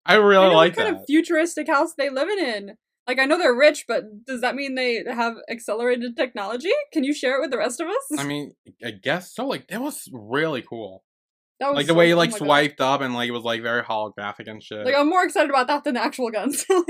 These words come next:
Speaker 2: I'm
Speaker 1: I know,
Speaker 2: like,
Speaker 1: me too.
Speaker 2: "I
Speaker 1: And
Speaker 2: wanna
Speaker 1: then we
Speaker 2: choose
Speaker 1: go in the
Speaker 2: one."
Speaker 1: gun
Speaker 2: Just
Speaker 1: room,
Speaker 2: like
Speaker 1: and I'm like, "Oh, this is fine." But I wanna see the hologram thing again. That was cool.
Speaker 2: I wanna see, go back to the hologram. <laughs>
Speaker 1: Yeah, so, and then eventually Kin shows up, and he, like, looks at Porsche, and he's, like, dressed in, like, his, like,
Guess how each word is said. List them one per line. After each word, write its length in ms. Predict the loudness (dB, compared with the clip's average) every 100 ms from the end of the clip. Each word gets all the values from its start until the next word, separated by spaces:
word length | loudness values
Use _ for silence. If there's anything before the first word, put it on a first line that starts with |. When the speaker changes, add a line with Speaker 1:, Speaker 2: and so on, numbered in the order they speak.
| 2
Speaker 2:
I'm 100 | 8
Speaker 1:
I 80 | 10
know, 60 | 12
Speaker 2:
like, 80 |
Speaker 1:
me 100 | 10
too. 100 | 10 10
Speaker 2:
"I 100 | 10
Speaker 1:
And 80 | 8
Speaker 2:
wanna 20 |
Speaker 1:
then 120 | 8
we 120 | 8 8
Speaker 2:
choose 40 |
Speaker 1:
go 80 | 6
in 40 |
the 40 | 4
Speaker 2:
one." 60 | 4
Speaker 1:
gun 120 | 4
Speaker 2:
Just 40 |
Speaker 1:
room, 80 | 4
Speaker 2:
like 0 |
Speaker 1:
and 80 | 2
I'm 100 | 0
like, 120 | -2
"Oh, 140 | -2 -2
this 100 | -4
is 200 | -10 -10
fine." 320 | -10 -10 -4
But 80 | 2
I 140 | 4
wanna 180 | 4 0
see 100 | -2
the 100 | -2
hologram 360 | 0 -2 -4 -12
thing 120 | -16
again. 160 | -16 -12
That 100 | -10
was 80 | -10
cool. 220 | -10 -6
Speaker 2:
I 40 | -4
wanna 120 | -2
see, 60 | -2
go 120 | 0
back 120 | 0
to 40 | -2
the 60 |
hologram. 440 | -2 -2 0 -2 0
<laughs> 1080 | 0 0 -6 _ _ _ _ _ _ _ _
Speaker 1:
Yeah, 120 | -2 0
so, 140 | 0
and 180 | 2 2
then 100 | 2
eventually 480 | 2 0 -2 -6 -6
Kin 280 | -6 -8 -4
shows 280 | -2 0
up, 260 | 2 0 -2
and 120 | -6
he, 80 | -8
like, 180 | -6 -6
looks 220 | -8 -8 -10
at 160 | -10
Porsche, 340 | -8 -4 -4 -6
and 80 | -12
he's, 100 | -10
like, 160 | -10
dressed 240 | -8 -10 -10
in, 140 | -12
like, 180 | -10 -10
his, 140 | -10 -10
like, 300 | -10 -12